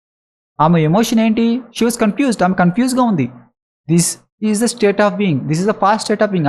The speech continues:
ఆమె నిన్న ఉంది. ఇక్కడ నేను నిన్న పెట్టాను అనుకోండి, మీకు అర్థమవుతుంది. ఓకే.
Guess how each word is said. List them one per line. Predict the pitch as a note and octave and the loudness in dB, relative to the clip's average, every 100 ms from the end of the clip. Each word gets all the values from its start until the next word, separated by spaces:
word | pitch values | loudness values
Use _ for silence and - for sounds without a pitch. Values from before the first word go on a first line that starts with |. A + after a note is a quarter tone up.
| D#3 | 0
ఆమె | G#3 D#3+ | 0 0
నిన్న | F3 B3+ | 0 2
ఉంది. | A#3+ D#3+ C3 | 2 0 -2
ఇక్కడ | A3 B3+ | -2 0
నేను | A#3+ A3+ | 0 0
నిన్న | A#3+ B3 | 0 0
పెట్టాను | B3 B3 A#3 | 0 2 2
అనుకోండి, | A3+ G#3+ F#3+ G3 | 2 0 0 0
మీకు | G#3+ G#3+ | 0 0
అర్థమవుతుంది. | A3 G#3 D#3+ C#3 - - _ _ _ E3 | 0 -2 -4 -6 -8 -14 _ _ _ -10
ఓకే. | - | -6